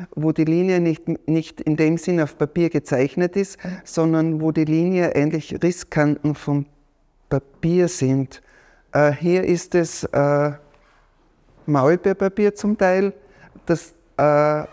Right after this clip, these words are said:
wenn man dem Internet Glauben schenkt, das älteste Papier überhaupt der Welt ist, älter als das Papyrus. Ein sehr ursprüngliches, handgefertigtes, sehr, sehr beständiges Papier. Und das reiße ich in dem Fall,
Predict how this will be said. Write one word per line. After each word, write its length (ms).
wenn 240
man 140
dem 180
Internet 500
Glauben 280
schenkt, 400
das 120
älteste 460
Papier 300
überhaupt 500
der 100
Welt 300
ist, 260
älter 240
als 180
das 160
Papyrus. 680
Ein 140
sehr 220
ursprüngliches, 800
handgefertigtes, 1200
sehr, 340
sehr 200
beständiges 680
Papier. 460
Und 340
das 220
reiße 340
ich 140
in 140
dem 240
Fall, 360